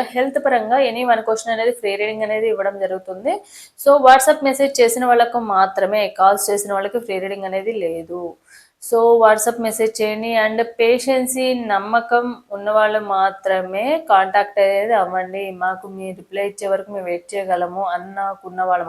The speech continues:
మాత్రమే చేయండి. "మాకు క్విక్‌గా అన్నీ అయిపోవాలనుకున్న వాళ్ళకి." So, దయచేసి నాకు చేయొద్దు. So, చూద్దాము, వీడియోలోకి వెళ్ళిపోదాము. ఎందుకు మీ పార్ట్నర్ కోసం ఇంకా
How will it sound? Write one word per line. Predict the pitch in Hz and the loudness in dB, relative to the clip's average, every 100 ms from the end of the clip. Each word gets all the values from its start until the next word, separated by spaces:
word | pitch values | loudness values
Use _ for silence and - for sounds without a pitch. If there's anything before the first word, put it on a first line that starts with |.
| 175 | -6
మాత్రమే | 175 170 196 | -6 -6 -6
చేయండి. | 208 190 190 | -6 -8 -8
"మాకు | 196 - | -10 -8
క్విక్‌గా | 202 - 202 214 | -14 -6 -2 0
అన్నీ | 196 196 | -2 -4
అయిపోవాలనుకున్న | 185 185 185 185 180 175 170 175 | -4 0 0 0 -4 -6 -12 -6
వాళ్ళకి." | 175 175 175 - 349 - - - - - | -2 0 -2 0 0 0 -16 -20 -20 -16
So, | - 240 226 | -2 0 2
దయచేసి | 208 208 202 254 | 2 2 0 2
నాకు | 320 302 | 2 4
చేయొద్దు. | 208 196 175 175 - _ _ - - _ _ _ _ _ _ _ _ _ _ _ _ | 2 2 -6 -10 -14 _ _ -20 -20 _ _ _ _ _ _ _ _ _ _ _ _
So, | - 311 | -2 0
చూద్దాము, | 311 311 311 311 370 - - _ _ _ _ _ _ _ _ _ | 0 2 6 6 4 0 -6 _ _ _ _ _ _ _ _ _
వీడియోలోకి | 233 262 262 | 0 2 2
వెళ్ళిపోదాము. | 247 233 226 220 240 233 | 2 2 2 2 2 -2
ఎందుకు | 202 240 349 381 | 0 0 0 2
మీ | 370 320 302 | 2 2 4
పార్ట్నర్ | 269 254 254 277 285 | 6 6 4 0 2
కోసం | 277 254 254 247 | 4 4 2 -6
ఇంకా | 202 214 269 | -6 -4 4